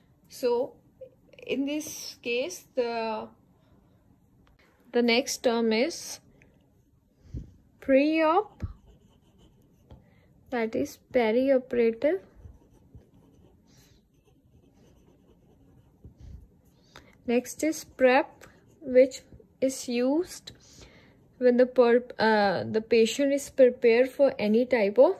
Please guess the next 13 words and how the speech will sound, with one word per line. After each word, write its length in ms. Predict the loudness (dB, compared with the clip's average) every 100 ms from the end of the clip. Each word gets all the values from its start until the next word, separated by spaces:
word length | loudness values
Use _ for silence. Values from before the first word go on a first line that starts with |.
| -10
surgery. 720 | -6 2 2 2 -2 -4 -8 -12 _ _ _ _ _ _ _ -20 -20 -20 -20 _ _ _ _
Next 440 | -4 -2 -4 -6 -4
is 600 | -2 -4 -10 -16 -20 -20 -10
P 240 | -2 2 4
R 220 | 4 4
N. 280 | 0 -2 -8 -14 _ _ _ -2
I 160 | 2
know 240 | 4 4 2
these 300 | 0 0 -2
terms 400 | -2 -2 -2 0
are 80 | 0
little 380 | 0 0 -2 0
confusing, 960 | -2 -2 -2 -2 -2 -4 -6 -14 -14